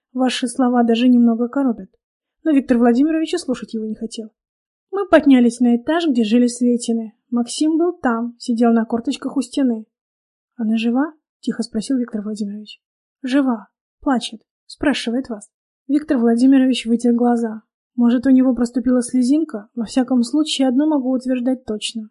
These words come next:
Глаза его блестели, словно были наполнены влагой. Виктор Владимирович нажал кнопку звонка. И вновь топот шагов.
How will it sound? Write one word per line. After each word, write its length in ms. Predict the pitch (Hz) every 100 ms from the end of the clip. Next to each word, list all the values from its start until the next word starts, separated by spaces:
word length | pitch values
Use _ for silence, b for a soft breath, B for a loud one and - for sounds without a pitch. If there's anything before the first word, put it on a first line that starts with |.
| _
Глаза 300 | - 262 233
его 220 | 220 220 226
блестели, 480 | 247 - 311 311
словно 400 | 320 - 233 226
были 160 | 226 269
наполнены 560 | 240 226 226 233 233 240
влагой. 400 | 226 208 202 220 _ -
Виктор 360 | 330 339 359
Владимирович 760 | 277 254 247 269 302 302 294 302
нажал 380 | 254 226 240
кнопку 400 | 247 247 240 233
звонка. 680 | 254 240 247 247 254 233 202 - _ _ _
И 120 | 285
вновь 360 | 233 254 285 339 -
топот 320 | - 269 254 240
шагов. 460 | - 247 226 214